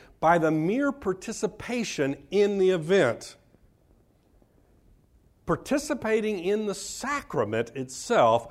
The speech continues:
brings grace to you. Once again, we believe that it is a remembrance,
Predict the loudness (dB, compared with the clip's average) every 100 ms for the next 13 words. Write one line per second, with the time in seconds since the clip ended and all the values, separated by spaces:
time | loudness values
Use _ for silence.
0 | -16 -20 -6 2 2 2 0 -4 -10 -16
1 | -6 -2 0 0 -2 -8 -16 _ _ -20
2 | -20 -6 -2 0 0 -2 -4 -10 _ _
3 | -20 _ _ _ _ -2 -2 -2 -4 0
4 | 0 0 -6 -14 _ -4 2 2 2 0
5 | 2 2 0 0 0 0 -2 -2 -2 -2
6 | -4 -4 -2 -2 0 -2 -2 -6 -10 -14